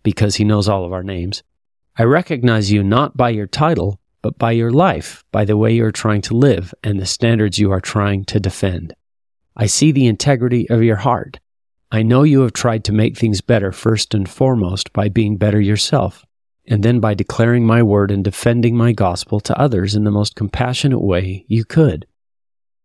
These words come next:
I know you weren't always successful, he will certainly say, with your own sins or the circumstances of others, but I believe you honestly tried.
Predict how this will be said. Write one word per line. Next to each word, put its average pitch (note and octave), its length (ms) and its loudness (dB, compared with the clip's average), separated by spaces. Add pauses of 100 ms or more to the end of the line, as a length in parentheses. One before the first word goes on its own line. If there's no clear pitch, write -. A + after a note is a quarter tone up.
(240)
I A#2+ 100 2
know A#2+ 220 0
you A#2+ 160 2
weren't B2+ 220 0
always A2 280 2
successful, B2 800 0 (200)
he - 160 0
will G2 120 2
certainly G2+ 400 -2
say, F2+ 420 -2 (420)
with A#2 200 2
your G#2+ 160 2
own C3 180 2
sins A2 460 0
or A2 40 2
the G2+ 120 2
circumstances A#2+ 840 0
of G#2+ 100 2
others, F#2+ 340 0
but G#2 180 0
I G#2+ 80 2
believe A#2+ 340 4
you C3 200 4
honestly G#2+ 480 0
tried. F#2 560 -4